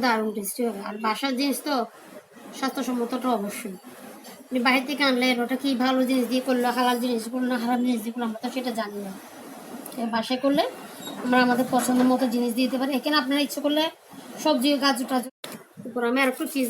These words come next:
গ্রেট করে দিব। এখন আমার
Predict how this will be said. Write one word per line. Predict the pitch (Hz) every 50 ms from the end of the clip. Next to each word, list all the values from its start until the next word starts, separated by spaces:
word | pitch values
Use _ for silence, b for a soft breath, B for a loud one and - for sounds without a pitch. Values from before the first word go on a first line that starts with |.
| 220
গ্রেট | 254 254 240 - -
করে | 262 240 226
দিব। | 226 196 190 185 - - - - - - - - - - - - - - - - - - _ _ _ _ _ _ _ _ 508 - - - - - - - - - - - - 427 427 - - - _ _ _ _ _ _ _ _ _ _ - - _ _ _ _ - - - - - - - - - - - _ _ _ _ _ _ _ -
এখন | 254 240 285 311 311 294
আমার | 294 302